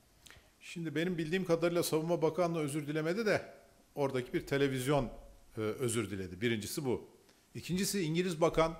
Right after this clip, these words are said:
bölge mer-, ülkelerinde sığınmacı merkezi kuracaklarını yalanladı mı?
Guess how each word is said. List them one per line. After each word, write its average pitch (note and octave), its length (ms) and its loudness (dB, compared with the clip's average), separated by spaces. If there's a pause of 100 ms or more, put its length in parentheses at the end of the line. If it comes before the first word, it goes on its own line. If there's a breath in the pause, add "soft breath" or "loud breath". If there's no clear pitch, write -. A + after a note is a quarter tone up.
(760 soft breath)
bölge D#3 340 8
mer-, E3 300 4 (100)
ülkelerinde D3+ 680 4
sığınmacı D3+ 560 2
merkezi D3 420 2
kuracaklarını D3 580 4
yalanladı D3+ 520 8
mı? D3+ 180 4